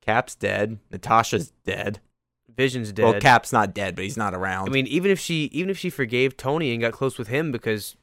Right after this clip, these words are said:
Speaker 2: you know, he's dead too.
Speaker 1: Yeah.
Speaker 2: So ev-, everyone that cared about Wanda, was friends with Wanda, is dead. So
Speaker 1: Well,
Speaker 2: yeah.
Speaker 1: so if
Speaker 2: 'Cause
Speaker 1: she
Speaker 2: he, she never worked with Thor. She barely worked with Hulk.
Speaker 1: Yeah, she worked. She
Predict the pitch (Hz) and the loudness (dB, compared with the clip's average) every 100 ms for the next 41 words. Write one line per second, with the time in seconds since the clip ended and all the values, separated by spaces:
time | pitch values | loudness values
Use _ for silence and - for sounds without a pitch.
0 | _ 117 107 120 - _ 156 156 147 135 | _ -6 -6 -6 -10 _ -8 -2 -2 -2
1 | 160 147 107 _ _ 120 120 101 _ - | -2 -2 -4 _ _ -2 -2 -2 _ -2
2 | 135 120 - _ _ _ _ _ _ - | 0 0 -6 _ _ _ _ _ _ -8
3 | 139 156 - 190 247 247 214 - - 170 | -6 -4 -4 -2 0 0 0 -2 2 2
4 | 170 131 123 127 123 110 - 147 139 120 | 4 2 2 2 0 -2 -2 -4 -4 -4
5 | 131 127 113 107 _ _ - 107 - 120 | -2 0 -2 -4 _ _ -16 -14 -8 -6
6 | 98 73 _ _ _ _ _ _ _ - | -6 -8 _ _ _ _ _ _ _ -6
7 | 110 113 131 113 _ _ _ _ - 113 | -4 -2 -4 -6 _ _ _ _ 4 4
8 | 98 113 127 131 139 139 - - 180 170 | 4 0 0 0 -2 -6 -10 -4 -2 2
9 | 156 170 139 - 113 107 113 131 _ _ | 0 0 -6 -4 -2 -2 -4 -8 _ _
10 | - 123 - _ - 139 156 139 123 120 | -10 -8 -10 _ -4 0 2 2 0 -2
11 | 117 - 107 107 - _ _ _ _ _ | -6 -6 -4 -4 -8 _ _ _ _ _
12 | _ _ _ _ _ _ _ 107 110 107 | _ _ _ _ _ _ _ 0 0 2
13 | - 143 135 139 - - 151 156 | 2 4 4 2 -4 -2 -2 -2